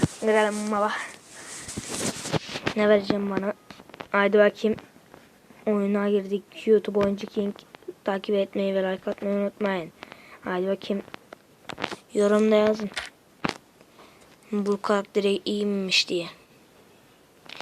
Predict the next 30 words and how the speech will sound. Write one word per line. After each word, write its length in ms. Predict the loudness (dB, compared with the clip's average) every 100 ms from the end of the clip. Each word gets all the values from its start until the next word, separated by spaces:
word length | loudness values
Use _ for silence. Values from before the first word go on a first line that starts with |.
| -16 -10 0
Bence 280 | 2 4
çok 320 | 4 4 4 4
iyi 100 | 6
bu. 200 | 6 4 -4
Bakar 340 | -4 -2 0 0
mısın? 260 | -2 -6
Zaten 280 | -8 -8 -8
tek 160 | -4 -4
atıyor 400 | -4 -10 -10 -8
neredeyse 460 | -8 -10 -12 -14 -18 -18 _ _ _ -10 -10 -14
adamlara. 520 | -12 -10 -12 -12 -14 -18 _ -14 -12 -6
Bak 140 | -6 -4
bu 140 | -2 0
karakter 460 | -2 -4 -4 -4 -4
şimdi 220 | -6 -8 -8
iki 200 | -12 -8
tane 240 | -4 -2 -2
vuracak, 380 | -2 -2 0
ölecek. 440 | 2 2 2 0 -2 -2 -6 -4 -6 -4 -4 -2 -4 -4 -4
Adam 440 | 0 6 8 6 4
diyor 220 | 6 4
ki 280 | 4 0 4
bu 100 | 6
nedir 340 | 8 6 6
ya? 240 | 4 4 2 -8 -10 -16 -18 -20 -20 -20 _ _ -16 -8
Bu 320 | -4 0 0 0
ku-, 280 | -2 0 4
bul 180 | 4
kardeşim, 680 | 6 4 6 2 2 0 2
bu 300 | 4 4 2